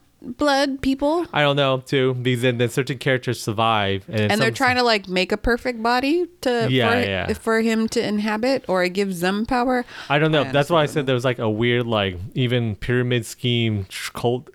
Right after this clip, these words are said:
Speaker 2: status
Speaker 1: That,
Speaker 2: on
Speaker 1: that's
Speaker 2: there.
Speaker 1: a good way to, yeah,
Speaker 2: <laughs>
Speaker 1: that kinda
Speaker 2: Uh,
Speaker 1: goes, yeah.
Speaker 2: that some people seemed like they wanted out, and then some people didn't want to want out. Like, some people seemed like they wanted to get out, but they were still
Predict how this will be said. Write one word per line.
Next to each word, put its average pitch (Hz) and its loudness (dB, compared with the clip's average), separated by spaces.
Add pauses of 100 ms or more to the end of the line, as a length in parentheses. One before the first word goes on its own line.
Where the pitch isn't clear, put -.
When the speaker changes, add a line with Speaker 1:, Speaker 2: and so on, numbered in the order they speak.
Speaker 2:
status 131 0
Speaker 1:
That, 143 -4
Speaker 2:
on 131 2
Speaker 1:
that's 135 2
Speaker 2:
there. - -4
Speaker 1:
a - -2
good 175 -4
way - 2
to, 339 4
yeah, - 2
Speaker 2:
<laughs> 392 2
Speaker 1:
that 339 -2
kinda 175 0
Speaker 2:
Uh, 131 4
Speaker 1:
goes, 117 -2
yeah. 180 -4
Speaker 2:
that 131 0
some 160 2
people 156 2
seemed 160 0
like 170 2
they 160 2
wanted 156 0
out, 160 0
and 127 0
then 113 2
some 127 -2
people 127 0
didn't 120 0
want 156 0
to 156 -6 (180)
want 147 0
out. 156 2
Like, 135 2 (340)
some 180 0
people 185 2
seemed 165 0
like 143 0
they 127 2
wanted 120 0
to 117 -2
get 110 -2
out, 123 0
but 117 -2
they 113 2
were 110 2
still 117 0